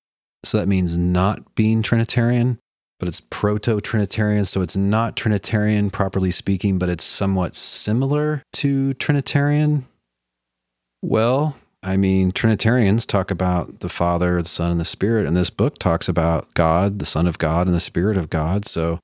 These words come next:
there's a similarity. But of course, this is consistent with the book being Unitarian in its theology, which it seems to be, because, as I explained last time,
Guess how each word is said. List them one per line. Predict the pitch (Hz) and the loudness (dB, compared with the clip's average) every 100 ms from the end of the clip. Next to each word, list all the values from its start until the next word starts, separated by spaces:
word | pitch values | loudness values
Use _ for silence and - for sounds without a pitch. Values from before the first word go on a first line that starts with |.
| - | -4
there's | 98 123 | -2 0
a | 175 | 0
similarity. | - 113 95 87 87 92 131 120 _ _ _ _ _ _ _ _ _ _ _ _ | 0 2 0 0 0 0 -2 -4 _ _ _ _ _ _ _ _ _ _ _ _
But | - | -4
of | 104 | -4
course, | - 120 107 - | -2 -2 -2 -2
this | 135 - | -2 0
is | 147 | -2
consistent | - 95 - 95 - 98 | 0 0 2 0 0 0
with | 95 - | 0 -2
the | 98 | -2
book | 90 95 | -2 -2
being | - 80 82 95 110 - | -2 0 2 2 -2 -4
Unitarian | 101 147 190 - 95 76 87 101 | 0 2 2 0 -2 0 2 0
in | - 92 | 0 -2
its | 90 | 0
theology, | - 113 123 139 87 - - - _ _ _ - | 0 0 0 -2 -4 -6 -12 -16 _ _ _ -4
which | 95 - | 0 0
it | 107 | 2
seems | - 92 90 | 2 2 2
to | - | 0
be, | 90 107 71 76 - _ _ _ _ _ | 0 0 -2 -6 -16 _ _ _ _ _
because, | - - 131 98 82 95 | -10 -2 0 2 0 0
as | - 87 92 | 0 0 2
I | 92 | 0
explained | 90 - 90 87 82 | -2 0 0 2 2
last | 95 123 - | 2 0 0
time, | 76 67 85 | -2 -2 -4